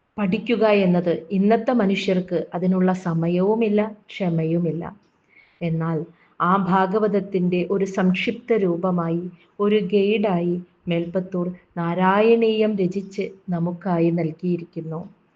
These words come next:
അതോടൊപ്പം ഗുരുവായൂരപ്പൻ ഒരു വിഗ്രഹമല്ല, സാക്ഷാൽ പരബ്രഹ്മം തന്നെ എന്ന് അദ്ദേഹം നമുക്ക് കാണിച്ചു തന്നു.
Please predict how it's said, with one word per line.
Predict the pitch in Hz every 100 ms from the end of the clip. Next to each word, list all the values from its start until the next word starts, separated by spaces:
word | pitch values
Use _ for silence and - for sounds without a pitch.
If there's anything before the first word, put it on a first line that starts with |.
| _ _
അതോടൊപ്പം | 185 180 170 180 170 170 165 156 - _ -
ഗുരുവായൂരപ്പൻ | 180 180 180 196 220 208 208 208 202
ഒരു | 190
വിഗ്രഹമല്ല, | 190 185 175 202 196 202 190 185 190 202 - _ _
സാക്ഷാൽ | 190 185 - 208 202
പരബ്രഹ്മം | 202 190 202 240 240 233 233 220
തന്നെ | 208 208
എന്ന് | 202 190 185
അദ്ദേഹം | 180 180 170 185 180
നമുക്ക് | 170 170 233 262 - - _ 190
കാണിച്ചു | 170 165 185 220
തന്നു. | 185 170 160 165 160 165